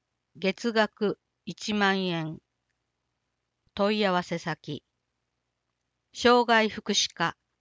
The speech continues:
電話、九二四の三八三八。ファックス、九二二のの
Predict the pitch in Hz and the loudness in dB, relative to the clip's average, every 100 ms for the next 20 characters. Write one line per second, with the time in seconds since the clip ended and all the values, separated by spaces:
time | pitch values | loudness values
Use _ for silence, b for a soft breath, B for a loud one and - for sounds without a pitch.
0 | _ _ _ _ _ _ 170 202 208 202 | _ _ _ _ _ _ -2 0 2 0
1 | 185 - _ _ _ _ _ - 254 254 | -2 -2 _ _ _ _ _ 0 2 2
2 | 254 233 185 175 175 165 139 - _ _ | 2 2 2 2 0 -2 -6 -10 _ _
3 | - 220 233 226 220 - 156 - 170 170 | -2 0 2 0 -4 -4 -12 -4 -4 -2
4 | 165 - - - _ _ _ _ _ _ | -6 -6 -14 -18 _ _ _ _ _ _
5 | _ _ - 208 - - - 143 - _ | _ _ -2 -2 -2 -14 -8 -8 -10 _
6 | _ _ _ _ - 247 247 240 220 180 | _ _ _ _ 2 4 4 2 2 2
7 | 170 175 156 143 | 0 0 -2 -6